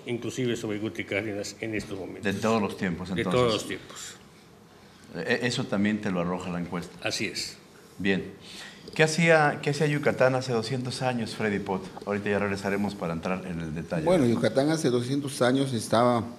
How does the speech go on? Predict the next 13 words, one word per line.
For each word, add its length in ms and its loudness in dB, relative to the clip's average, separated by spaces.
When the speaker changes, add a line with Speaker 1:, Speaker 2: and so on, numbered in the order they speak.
Speaker 3:
todavía 580 4
en 240 2
las, 640 -4
el, 240 2
el, 380 0
digámoslo 400 4
así, 400 2
en 120 0
los 220 -2
tránsitos 560 4
de 80 0
la 160 -2
colonia, 420 6